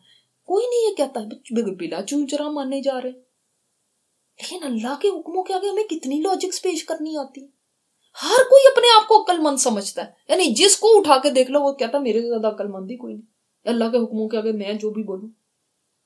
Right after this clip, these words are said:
तो तब उसका देखें फिर अंजाम क्या हुआ। "काला फखरुज मिनहा फ इन्नका रजीम", निकल जा यहां से, तू मरदूद है, धुतकारा हुआ है।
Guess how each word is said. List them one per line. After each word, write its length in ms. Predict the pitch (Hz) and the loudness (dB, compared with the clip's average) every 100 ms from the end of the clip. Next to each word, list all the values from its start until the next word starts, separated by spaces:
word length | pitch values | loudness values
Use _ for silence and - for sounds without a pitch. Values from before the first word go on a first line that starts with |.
| _ _ _ | _ _ _
तो 60 | 277 | -20
तब 360 | _ 269 277 | _ -8 -6
उसका 300 | 254 240 254 | -8 -10 -10
देखें 340 | 226 226 247 240 | -8 -6 -6 -6
फिर 100 | 233 | -8
अंजाम 460 | 208 202 196 196 | -8 -10 -12 -16
क्या 140 | 190 190 | -20 -20
हुआ। 140 | 190 _ _ _ _ | -20 _ _ _ _
"काला 300 | 311 370 440 | 4 6 4
फखरुज 580 | 440 440 - 494 480 392 | 4 2 8 10 10 8
मिनहा 460 | 392 339 269 214 - | 2 2 0 0 -4
फ 60 | 247 | -4
इन्नका 340 | 254 233 226 | -2 -2 -2
रजीम", 440 | 208 185 196 185 185 _ _ _ _ _ _ _ _ 180 196 | -4 -4 -12 -16 -20 _ _ _ _ _ _ _ _ -14 -4
निकल 360 | 240 330 320 | 2 6 6
जा 120 | 233 | 6
यहां 200 | 214 175 | 0 -2
से, 220 | 175 - - _ _ _ _ _ _ - | -10 -16 -18 _ _ _ _ _ _ -12
तू 360 | 247 254 240 190 | -8 -4 -6 -4
मरदूद 640 | 190 190 220 247 302 226 | -6 -8 -4 0 2 2
है, 120 | 208 | 0
धुतकारा 520 | 196 190 - 185 208 | -4 -8 -4 -2 0
हुआ 240 | 208 190 | -2 -4
है। 80 | 202 | -12